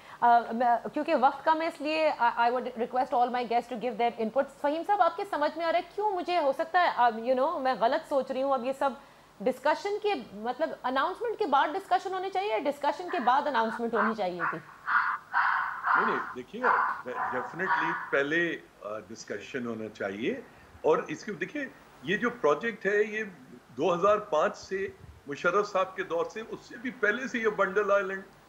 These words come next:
Speaker 2: कभी डीएचए चाहती है, कभी वो Thomas Kramer और मलिक रियाज साहब दो हज़ार तेरह में ले आए थे।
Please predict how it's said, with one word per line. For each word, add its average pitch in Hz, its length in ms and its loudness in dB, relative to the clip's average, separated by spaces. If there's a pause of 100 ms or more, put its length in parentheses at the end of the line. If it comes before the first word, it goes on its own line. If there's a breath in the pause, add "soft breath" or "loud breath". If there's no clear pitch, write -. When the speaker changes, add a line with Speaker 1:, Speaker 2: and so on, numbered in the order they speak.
(140)
Speaker 2:
कभी 180 180 -6
डीएचए 196 480 -2
चाहती 185 400 -2
है, 185 120 -6
कभी 175 300 -6
वो 180 100 -2
Thomas 170 520 -2 (320)
Kramer 170 400 2
और 180 440 -2
मलिक 160 320 -6
रियाज 156 260 4
साहब 190 300 2
दो 165 120 -2
हज़ार 180 180 2
तेरह 180 340 -2
में 180 120 -6
ले 165 100 -2
आए 175 120 0
थे। 170 120 -10